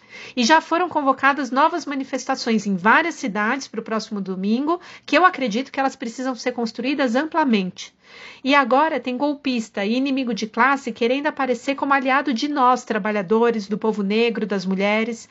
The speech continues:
políticos e partidos golpistas que roubaram a nossa previdência, que votam leis pra facilitar a nossa demissão, parece até brincadeira. Até esse judiciário, que é o garantidor de todo tipo de lei que atua contra os trabalhadores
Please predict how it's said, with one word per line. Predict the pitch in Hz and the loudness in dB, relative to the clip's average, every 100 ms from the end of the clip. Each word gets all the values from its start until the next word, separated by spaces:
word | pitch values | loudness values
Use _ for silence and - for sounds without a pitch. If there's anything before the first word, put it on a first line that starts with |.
| - - - | -20 -20 -4
políticos | 254 233 320 - 311 269 | 0 2 0 0 -4 -4
e | |
partidos | 269 247 - 226 208 | -4 -6 -4 -6 0
golpistas | 220 294 302 269 294 - 233 | 4 4 2 -4 -4 -6 -6
que | 247 | -2
roubaram | 226 220 226 294 320 | 2 4 4 4 2
a | |
nossa | 277 233 226 | -2 -4 -6
previdência, | 214 190 185 226 254 233 | -6 -4 0 0 -2 -8
que | 226 220 | -6 0
votam | 226 285 311 285 | 4 4 4 -2
leis | 254 254 - | 0 -2 -4
pra | 233 | -6
facilitar | 240 226 226 226 214 | -6 -6 -4 -4 -4
a | 208 | -4
nossa | 208 202 | -6 -6
demissão, | 196 190 196 226 254 | -4 -6 -2 0 2
parece | 269 294 311 311 | 2 0 0 -2
até | 311 339 | 0 0
brincadeira. | 370 349 339 233 190 180 202 _ _ - - - | 0 0 2 4 2 -2 -10 _ _ -20 -16 -4
Até | 220 302 | 2 2
esse | - | 2
judiciário, | 294 285 277 - 269 220 202 196 | -2 -4 -6 -4 0 2 2 -2
que | 233 | -2
é | |
o | |
garantidor | 226 233 240 262 226 214 | 2 2 0 -2 0 0
de | 190 214 | -2 -6
todo | - 294 381 359 | 0 0 2 -2
tipo | - 302 302 277 | -2 -4 -2 -2
de | 220 | 0
lei | 233 254 | 2 0
que | 277 277 | 0 -6
atua | 269 277 277 | 0 2 2
contra | 254 226 | -2 -8
os | - | -6
trabalhadores | 226 208 202 180 202 233 285 277 | -4 0 0 0 0 0 0 -8